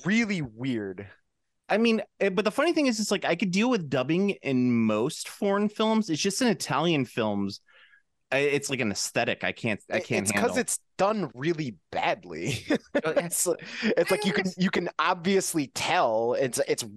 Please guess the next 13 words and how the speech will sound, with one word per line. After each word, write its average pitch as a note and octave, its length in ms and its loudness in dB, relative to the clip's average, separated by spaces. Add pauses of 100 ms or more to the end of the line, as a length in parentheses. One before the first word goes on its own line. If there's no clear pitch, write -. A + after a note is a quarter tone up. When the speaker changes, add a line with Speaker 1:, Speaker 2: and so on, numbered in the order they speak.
(140)
Speaker 1:
weird A2+ 720 -2
'cause E3 140 0
people A3 240 0
sound F3+ 400 2
like, D#3 200 2
uh, D3 160 4
well, D#3+ 200 4
what F3 100 0
was F#3+ 140 2
it? D3+ 80 2
I D#3+ 60 2
watched F#3 300 -2
one, E3+ 360 -2